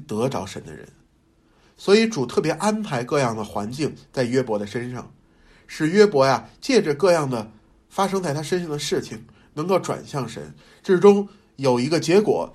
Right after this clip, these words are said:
就是他亲眼看见神。那我们也是一样，主借着将他的话说到我们的里面，放在我们的里面，并且呢，安排外面的环境，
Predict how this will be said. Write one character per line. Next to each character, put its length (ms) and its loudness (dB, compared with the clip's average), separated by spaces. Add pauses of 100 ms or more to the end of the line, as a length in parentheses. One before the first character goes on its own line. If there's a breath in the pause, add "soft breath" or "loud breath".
就 140 -6
是 120 -10
他 160 -16
亲 280 -10
眼 240 -10
看 260 -8
见 220 -14
神。 180 -20 (1000 soft breath)
那 320 -4
我 120 0
们 120 2
也 100 4
是 140 -6
一 120 -4
样， 340 0 (960 soft breath)
主 200 6
借 220 0
着 340 4
将 180 2
他 140 0
的 80 2
话 380 0 (200 soft breath)
说 280 -2
到 100 4
我 140 0
们 160 -10
的 100 -4
里 220 -8
面， 220 -12 (280)
放 260 2
在 120 2
我 100 -2
们 140 -8
的 100 -4
里 220 -12
面， 160 -14 (460 soft breath)
并 180 2
且 160 -2
呢， 220 -4 (180 loud breath)
安 220 2
排 320 -2
外 240 0
面 120 -2
的 100 -4
环 220 -8
境， 320 -2